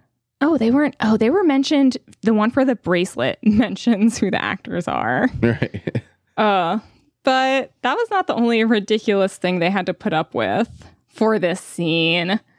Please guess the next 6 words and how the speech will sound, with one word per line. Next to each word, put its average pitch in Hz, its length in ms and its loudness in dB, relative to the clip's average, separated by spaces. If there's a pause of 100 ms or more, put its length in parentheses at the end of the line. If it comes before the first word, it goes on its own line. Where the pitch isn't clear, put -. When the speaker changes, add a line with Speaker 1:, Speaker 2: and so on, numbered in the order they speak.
(100)
Speaker 2:
Oh, 98 220 2
boy. 82 480 -4 (220)
Speaker 1:
So 294 580 0
Speaker 2:
Here 104 260 2
we 92 80 0
go. 92 420 -2